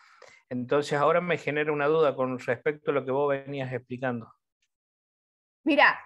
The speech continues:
Speaker 2: eh, es interes-,
Speaker 1: A ver,
Speaker 2: es
Speaker 1: la,
Speaker 2: importante.
Speaker 1: mi pregunta
Speaker 2: ¿Cómo? Perdóname.
Speaker 1: específica es, mi pregunta en específica es si yo, eh, basado en eso, porque le hice, eh, posterior a un proveído,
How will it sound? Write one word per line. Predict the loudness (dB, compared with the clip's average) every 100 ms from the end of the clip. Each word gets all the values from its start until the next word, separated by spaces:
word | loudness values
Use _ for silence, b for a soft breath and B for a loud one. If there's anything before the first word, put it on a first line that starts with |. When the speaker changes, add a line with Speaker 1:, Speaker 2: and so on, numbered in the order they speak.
| _ _ _
Speaker 2:
eh, | -4 -2 -2 -2 -2 -2 -4 -8 -14 _ _ _
es | 0 4
interes-, | 4 4 0 2
Speaker 1:
A | 2
ver, | 4
Speaker 2:
es | 4
Speaker 1:
la, | 2
Speaker 2:
importante. | 0 4 4 4 -4 -18
Speaker 1:
mi | -16 -10
pregunta | -2 -2 4 4
Speaker 2:
¿Cómo? | 4 4
Perdóname. | 6 8 8
Speaker 1:
específica | 6 0 -6 -12 -14
es, | -14 _ _ _ _ _ _ _ _ _ -4
mi |
pregunta | 4 6 6 4 4
en |
específica | 2 2 2 0 -4 -2 2 4
es | 4
si | 0 -6
yo, | 2 4 2 2
eh, | 2 2 2 -2
basado | -2 0 0 2 2 2
en |
eso, | 0 -4 -6 -6 -6
porque | -8 -4
le | -2
hice, | -2 -4 -2 -2 -2 -6 -14 _ -16
eh, | -14 -10
posterior | -10 -4 0 2 2
a | 0
un | -2
proveído, | 0 2 2 2 -2 -4